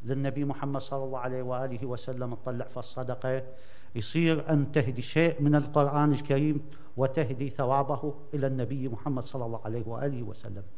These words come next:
شوف، من نقرأ في تاريخ الناذر، لما شوية نرجع إلى تاريخ كربلاء، وبالخصوص في زمن حكومة، آه، ياسين ال-،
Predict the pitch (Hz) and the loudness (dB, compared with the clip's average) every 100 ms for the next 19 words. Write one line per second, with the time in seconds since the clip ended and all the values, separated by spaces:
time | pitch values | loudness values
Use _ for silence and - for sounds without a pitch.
0 | - - - - - 208 202 185 208 214 | -6 -6 -6 -6 -4 -2 0 0 0 0
1 | 214 - 165 170 135 165 - 139 120 120 | 0 -2 -2 0 2 2 2 0 2 2
2 | 107 110 110 - - - - - - - | 2 0 -2 -6 -6 -8 -8 -6 -6 -6
3 | - - - - 156 175 170 - 214 175 | -6 -8 -6 -4 0 0 -2 -2 -2 2
4 | 143 143 160 123 135 - - 147 139 127 | 2 4 4 2 -2 -2 -2 2 4 2
5 | - 135 139 185 127 - - - - 151 | 0 2 2 2 2 0 -4 -6 0 2
6 | 127 113 110 104 104 104 - - - - | 2 0 0 0 0 -2 -4 -6 -6 -6
7 | - - - - - - - - - - | -6 -6 -6 -6 -6 -6 -6 -6 -6 -6
8 | - - - - - - - 147 190 185 | -6 -6 -6 -6 -6 -4 8 12 12 10
9 | 180 185 175 - 196 131 - - 143 123 | 6 4 2 2 2 2 0 -2 0 4
10 | 160 160 156 151 - - - 147 175 156 | 6 6 4 2 -2 -4 2 2 4 4
11 | 135 131 - - - 135 120 120 120 117 | 4 0 -2 -6 -6 -4 -2 -2 -2 0
12 | 127 139 139 156 139 131 143 139 | 4 4 4 2 2 4 0 -2